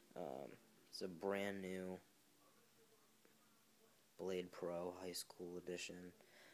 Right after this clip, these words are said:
Um, just took the tags off a couple days ago. Uh, as you can see, it's brand new. I didn't even string it up yet. I'm gonna be stringing it up with soft mesh soon, um, probably later tonight.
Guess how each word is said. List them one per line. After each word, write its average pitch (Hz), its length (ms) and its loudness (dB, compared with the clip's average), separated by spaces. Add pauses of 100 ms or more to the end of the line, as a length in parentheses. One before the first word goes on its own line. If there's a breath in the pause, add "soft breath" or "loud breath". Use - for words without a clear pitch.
(280 loud breath)
Um, 52 320 -2
just - 200 0
took - 160 -2
the - 40 -8
tags 82 440 0
off 85 180 0
a - 100 -10
couple - 220 -4
days 82 280 -2
ago. 85 400 -4 (840)
Uh, 64 100 -10 (100)
as - 120 0
you 151 120 -2
can - 160 -8
see, 107 440 4 (920 loud breath)
it's - 100 -10 (140)
brand 92 400 4
new. 92 220 0 (180)
I 85 60 -8
didn't 87 160 0
even 85 240 -4
string 85 320 -2
it 85 80 0
up 87 160 -2
yet. 87 240 2
I'm 80 80 -4
gonna 85 160 -2
be 85 80 -2
stringing 85 280 0
it - 20 -2
up - 120 -2
with - 80 -6
soft - 320 0
mesh - 300 -4
soon, 92 320 0 (560 loud breath)
um, - 260 0
probably 90 200 6
later 87 260 4
tonight. 92 460 0